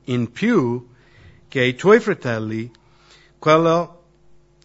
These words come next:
che conquistai dalle mani di Amorrei con la mia spada e col mio arco." Quindi a Giuseppe questa doppia benedizione, ma vogliamo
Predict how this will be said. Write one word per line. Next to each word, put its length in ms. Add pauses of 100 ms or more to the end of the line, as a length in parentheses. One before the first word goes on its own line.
(380)
che 160
conquistai 680
dalle 220
mani 320
di 100
Amorrei 580
con 180
la 80
mia 280
spada 480
e 80
col 180
mio 320
arco." 480 (1300)
Quindi 260
a 80
Giuseppe 560
questa 480 (640)
doppia 500
benedizione, 1000 (300)
ma 140
vogliamo 840